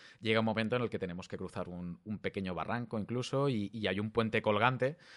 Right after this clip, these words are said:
con lo cual, bueno, la diversión para, para los peques, si vais con niños, está totalmente asegurada, porque el puente son por lo menos diez minutos, un cuarto de hora de alucine para los chavales, ya os lo digo yo. <laughs> A partir de aquí, bueno, si seguimos caminando un poquito, eh, ya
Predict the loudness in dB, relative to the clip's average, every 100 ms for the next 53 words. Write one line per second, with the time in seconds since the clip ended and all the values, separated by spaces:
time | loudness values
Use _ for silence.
0 | -2 4 6 8 8 8 4 2 2 2
1 | 2 0 0 2 4 6 8 6 6 4
2 | 4 2 0 0 0 2 2 2 0 0
3 | 0 -2 -4 -4 0 0 2 0 0 -4
4 | -4 -6 -8 -10 -8 -4 -2 2 2 2
5 | 2 2 0 0 0 2 2 -2 -2 -2
6 | 0 0 -2 -2 0 2 4 4 4 4
7 | 2 -2 -18 -12 0 2 2 2 0 4
8 | 4 4 2 0 0 0 2 4 4 2
9 | 0 -4 -8 _ _ -20 -20 -20 -20 -16
10 | -4 -2 -2 -12 -6 -6 -6 -10 -6 -4
11 | 0 6 8 8 6 6 6 6 2 6
12 | 6 6 2 -2 -4 -2 -2 -2 0 0
13 | 0 0 0 0 -2 -2 0 0 -2 -14
14 | -20 -20 -4 0 2 2 2 0 4 6
15 | 6 4